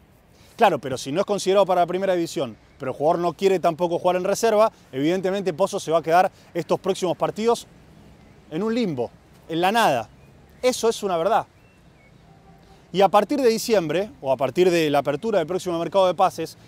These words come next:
es muy probable que lleguen a Independiente ofertas, veremos cuáles, veremos por cuánto, veremos si a préstamo o una venta, ofertas para que Pozo se vaya a Independiente. Porque mientras siga Tevez en Independiente y mientras no cambien las condiciones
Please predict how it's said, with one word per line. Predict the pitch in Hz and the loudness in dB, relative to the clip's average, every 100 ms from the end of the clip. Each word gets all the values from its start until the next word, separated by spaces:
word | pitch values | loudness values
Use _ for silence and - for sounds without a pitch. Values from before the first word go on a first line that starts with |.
| - - | -8 -2
es | 247 | 0
muy | 247 285 | 0 0
probable | 208 226 202 151 147 160 - - - | 0 2 4 2 -2 -8 -14 -20 -6
que | 180 | -4
lleguen | 165 269 226 | -2 -2 -2
a | |
Independiente | 196 175 185 160 135 139 | -2 -2 -4 -4 -6 -6
ofertas, | 147 139 220 160 156 147 - 110 | -6 0 0 0 -2 -6 -8 -8
veremos | 135 175 147 | -4 -2 -2
cuáles, | - 185 139 139 - - - | 4 4 4 -2 -10 -20 -10
veremos | 127 160 - | -6 -4 -4
por | 131 120 | -6 0
cuánto, | 190 180 131 131 - - | 2 2 0 -8 -12 -12
veremos | 127 156 - | -8 -6 -6
si | 147 | -6
a | 127 | -6
préstamo | 190 175 147 143 | -6 -4 -6 -6
o | 127 | -6
una | 143 151 | -4 -2
venta, | 190 165 135 156 165 _ _ _ _ _ _ _ _ | -2 -2 -4 -4 -6 _ _ _ _ _ _ _ _
ofertas | 165 156 254 247 | -6 -2 -2 0
para | - 180 | 0 -2
que | 170 | 0
Pozo | 175 233 220 | -2 -2 -2
se | 185 | 0
vaya | 240 233 208 | 0 0 -2
a | |
Independiente. | 180 196 240 165 120 104 _ - _ _ - - - | -2 -4 -4 -6 -8 -14 _ -20 _ _ -20 -20 -6
Porque | 185 185 185 | 2 2 2
mientras | 185 196 196 180 | 0 0 0 0
siga | 285 277 | 4 4
Tevez | 208 226 214 - | 4 2 2 -2
en | 180 | -4
Independiente | 170 170 165 139 120 | -4 -4 -4 -6 -6
y | 117 | -8
mientras | 143 143 165 | -6 -6 -6
no | 240 | -4
cambien | 262 262 220 | -2 -2 -2
las | 175 | -2
condiciones | 185 170 160 160 127 110 | -4 -6 -4 -4 -4 -8